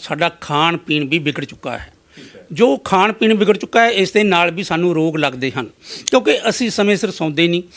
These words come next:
Speaker 1: ਸਮੇਂ ਸਿਰ ਖਾਂਦੇ ਨਹੀਂ, ਸਮੇਂ ਸਿਰ ਪੀਂਦੇ ਨਹੀਂ। ਇਹਦੇ ਨਾਲ ਅਸੀਂ ਰੇਹੜੀਆਂ 'ਤੇ ਖੜ੍ਹੇ ਰਹਿਣਾ, ਸ਼ਾਮ ਨੂੰ ਉਦੋਂ ਰੋਟੀ ਦਾ ਟਾਈਮ ਹੁੰਦਾ ਹੈ। ਸਾਡੇ ਲੀਵਰ ਦਾ ਕੰਮ ਹੈ ਵੀ ਰਾਤ ਨੂੰ ਗਿਆਰਾਂ ਵਜੇ ਕੰਮ ਕਰਦਾ ਹੈ, ਅਸੀਂ ਰਾਤ ਨੂੰ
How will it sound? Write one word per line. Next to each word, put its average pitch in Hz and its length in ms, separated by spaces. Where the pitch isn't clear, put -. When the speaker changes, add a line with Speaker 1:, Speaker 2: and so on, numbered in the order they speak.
Speaker 1:
ਸਮੇਂ 220 320
ਸਿਰ 226 140
ਖਾਂਦੇ 170 340
ਨਹੀਂ, 180 220
ਸਮੇਂ 208 320
ਸਿਰ 208 180
ਪੀਂਦੇ 180 360
ਨਹੀਂ। 185 180
ਇਹਦੇ 226 260
ਨਾਲ 185 280
ਅਸੀਂ 185 220
ਰੇਹੜੀਆਂ 180 260
'ਤੇ 196 120
ਖੜ੍ਹੇ 170 220
ਰਹਿਣਾ, 180 220
ਸ਼ਾਮ 165 260
ਨੂੰ 160 100
ਉਦੋਂ 156 120
ਰੋਟੀ 151 260
ਦਾ 165 100
ਟਾਈਮ 147 220
ਹੁੰਦਾ 147 200
ਹੈ। 143 120
ਸਾਡੇ 202 320
ਲੀਵਰ 196 320
ਦਾ 220 120
ਕੰਮ 220 240
ਹੈ 226 40
ਵੀ 226 120
ਰਾਤ 208 220
ਨੂੰ 208 120
ਗਿਆਰਾਂ 185 260
ਵਜੇ 180 180
ਕੰਮ 165 240
ਕਰਦਾ 185 260
ਹੈ, 196 100
ਅਸੀਂ 190 160
ਰਾਤ 170 220
ਨੂੰ 208 180